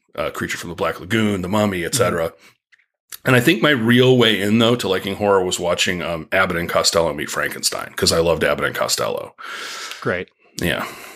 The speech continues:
Speaker 2: Uh, such a fun blend of, of both of those. Like, we were talking about comedy nerds earlier, and with this
Speaker 1: Yeah.
Speaker 2: now, such a great, such a great blend of those two.
Speaker 1: Yeah, totally.
Speaker 2: Uh, I, I was, I've said it on here before, but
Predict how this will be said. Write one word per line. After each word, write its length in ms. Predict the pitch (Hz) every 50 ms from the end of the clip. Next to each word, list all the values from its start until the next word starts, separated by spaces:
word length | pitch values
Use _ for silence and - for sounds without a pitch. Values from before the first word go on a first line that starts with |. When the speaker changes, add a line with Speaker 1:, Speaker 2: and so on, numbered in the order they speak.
| - - - - - - - - - - - _ _ _ _ _ -
Speaker 2:
Uh, 420 | 147 127 113 104 104 101 95 98 95 - -
such 300 | - - - 160 143 -
a 60 | 139 127
fun 320 | - - 151 123 120 113
blend 300 | 104 117 110 104 104 104
of, 360 | 104 98 98 98 110 - - -
of 320 | - 120 107 101 101 -
both 200 | - - 104 101
of 80 | 113 113
those. 240 | 104 101 101 98 110
Like, 140 | 120 107 92
we 80 | 110
were 100 | 107 104
talking 180 | 98 - 107 98
about 220 | 104 101 98 95 _ _ -
comedy 340 | - - 110 104 104 101 101
nerds 320 | 104 104 101 101 107 110 113
earlier, 320 | 110 107 104 104 107 107
and 140 | 104 101 104
with 160 | 110 104 -
this 160 | 120 113 127
Speaker 1:
Yeah. 100 | 120 101
Speaker 2:
now, 160 | 104 101 101
such 220 | 101 - 120 - -
a 40 | 104
great, 400 | 98 - 113 104 101 101 _ -
such 200 | - 117 - 117
a 40 |
great 240 | 98 98 104 101 92
blend 180 | 98 101 101 110
of 40 | 98
those 140 | 98 101 98
two. 240 | - - 107 113 - - - - -
Speaker 1:
Yeah, 320 | 127 139 147 131 127 104 98
totally. 300 | - - - - - 147 147 139 135 127 117
Speaker 2:
Uh, 60 | - - - - - - - - - - _ - -
I, 360 | - 120 143 151 156 160 156 - - - -
I 80 | 131 127
was, 220 | 135 135 123 -
I've 160 | 147 147 143
said 180 | - - 208 202
it 40 | 202
on 120 | 175 147
here 100 | 147 147
before, 380 | 120 120 113 - - 135 135 123
but 300 | 113 127 117 113 -